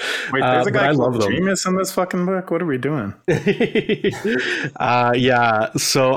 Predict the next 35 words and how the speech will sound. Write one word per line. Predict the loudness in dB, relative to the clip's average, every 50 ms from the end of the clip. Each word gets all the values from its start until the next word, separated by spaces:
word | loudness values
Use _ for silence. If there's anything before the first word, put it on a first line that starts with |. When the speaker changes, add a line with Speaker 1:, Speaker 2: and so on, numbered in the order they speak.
| 2
Speaker 1:
I | 2 2 2 4 4 4 4 4 4 4
really | 4 4 2 4 4 4 4 4 4
liked | 4 2 2 0 0 0 0
it. | 0 0 0 -2
Uh, | 0 0 2 2 2 2 0 0 0
I | 0 0 2 2 2 2
really | 0 0 2 2 2 2 4
liked | 2 2 0 0
the | -2
books. | 0 0 0 0 0 -2 -4 -2 -2
I | -2
read, | 0 0 2 2 2 2 2 2 0 0 -2 -4 -6 -8 -8 -12 -20 _ _ _ _ _ _ _ _ _ _ _ -4
uh, | 0 0 2 2 2 2 0 -2 -4
through | -8 -10 -10 -10 -12 -12 -6 -4 -2 0 0 2 2 0 0
the | 0 -2 -4 -4
first | -2 0 0 0 0 -2 -4 -4
three | -2 0 0 0 2 2 0
books, | 0 0 0 0 -2 -2 -4 -4 -4 -2 -2 0 0 0 -2 -2 -4 -4 -4
um, | -4 -2 -2 -2 -2 -2 -2 -2 -2 -2 -2 -4 -6 -8 -16 -20 _ _ -4
and | -2 0 0
that's | 2 0 0 0 0
when | 2 2
it | 2 0
starts | -2 -4 -2 0 0 0 0 0 -2
to | 0 0
really | 0 0 0 0
get | 0 0 2
into | 2 0 0 -2 -4 -4 -2 -2 0
weird | 0 2 0 0 0 -2
stuff | -4 -4 -4 -4 -4 -4 -4
like | -4 -4 -6 -10 -18 -20 -20 _ _ _ -8 -6
Bindu | -2 0 0 0 2 0 2 2 2 2 2
suspension | 0 0 0 -2 -2 -2 -2 -2 -2 -2 -2 -2 0 0 0 0 0 0 -2
and, | -2 -2 0
like, | 0 0 -2 -2 -4 -8